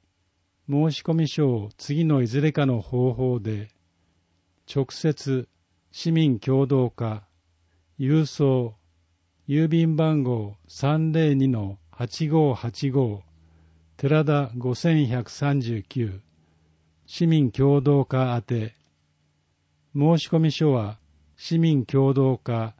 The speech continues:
市民活動支援センター、藤代庁舎、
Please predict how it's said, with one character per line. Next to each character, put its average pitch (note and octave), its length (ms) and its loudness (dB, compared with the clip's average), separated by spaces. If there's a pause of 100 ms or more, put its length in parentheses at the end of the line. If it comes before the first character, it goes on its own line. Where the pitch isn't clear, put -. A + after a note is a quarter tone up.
(480)
市 - 180 -4
民 D#3+ 240 2
活 D3 300 -2
動 B2+ 200 2
支 C3+ 200 -2
援 C#3+ 180 2
セ D3 220 -2
ン C3 100 0
タ - 180 -10
ー、 F#2 200 -10 (560)
藤 C#3 280 -4
代 D#3+ 280 2
庁 C#3+ 280 2
舎、 G2 380 -10